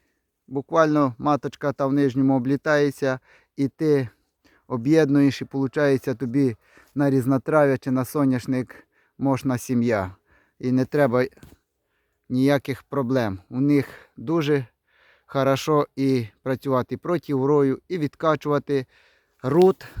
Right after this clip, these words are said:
із семи рамок, які в мене, е, які в мене є. Це най-, найкраще, це мені найбільше сподобалась, це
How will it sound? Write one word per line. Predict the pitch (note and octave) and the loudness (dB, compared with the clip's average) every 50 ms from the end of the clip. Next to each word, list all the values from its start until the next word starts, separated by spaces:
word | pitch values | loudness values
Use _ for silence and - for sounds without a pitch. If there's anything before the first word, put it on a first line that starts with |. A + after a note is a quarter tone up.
| - - - - | -14 -14 -10 -6
із | D#3 D3+ C#3+ C3+ A#2+ - - - - - | -2 0 0 0 -2 -4 -8 -14 -16 -18
семи | - - - E3+ D#3 D#3+ D#3+ D3+ C#3+ | -12 -6 -2 0 2 4 4 4 4
рамок, | C#3+ D#3+ F#3 G3 G3 E3+ - - - - - - - - - | 4 4 2 2 2 0 0 -2 -8 -20 -20 -20 -16 -8 -6
які | C3 B2 - - C#3 C#3 | -6 -4 -4 -2 -2 0
в | B2+ | 2
мене, | B2 B2+ B2 A#2+ A#2 A#2 A2+ A2 G2+ F#2+ - _ _ _ _ _ _ _ _ _ _ _ - | 2 2 2 2 0 0 0 -2 -4 -6 -10 _ _ _ _ _ _ _ _ _ _ _ -8
е, | A#2 A#2 - | -8 -8 -2
які | - C3 C#3 C3+ - - D3 | 0 2 2 2 0 0 0
в | C#3+ C3+ | 2 2
мене | C3+ C3 B2+ B2+ B2+ B2+ | 4 4 4 4 2 2
є. | B2 B2 A#2 A2 G#2 | 2 2 2 0 -2
Це | - - - E3+ E3+ E3 D#3 C3+ - _ _ _ _ _ _ _ _ _ _ _ _ _ _ _ _ _ _ _ _ _ _ _ _ _ _ _ _ _ - | -2 0 2 4 4 4 2 0 -6 _ _ _ _ _ _ _ _ _ _ _ _ _ _ _ _ _ _ _ _ _ _ _ _ _ _ _ _ _ -2
най-, | - C#3 D3 - _ - | 0 0 0 0 _ -10
найкраще, | - - - C3+ C#3 C3+ - - D3+ D#3+ D#3+ D#3+ - - C#3 A#2 | -8 -2 0 2 2 2 2 2 2 4 4 2 0 -4 -8 -6
це | - C#3 B2+ | -4 -4 -4
мені | G#2+ A#2 A#2 B2+ B2+ B2+ A#2+ | -2 0 2 2 4 4 2
найбільше | A2 A#2 A#2+ B2 A2 G#2 C#3+ D3 C3 - - G#2+ | 2 0 0 0 0 2 2 2 2 0 -2 -8
сподобалась, | F#2+ - - G#2+ G#2 G2+ B2 A#2 A#2 A2+ A2 G#2+ - | -10 -8 -8 -6 -4 -2 -2 0 0 0 0 0 -4
це | - - - A#2 A2 G#2+ | -6 -8 -4 -4 -4 -4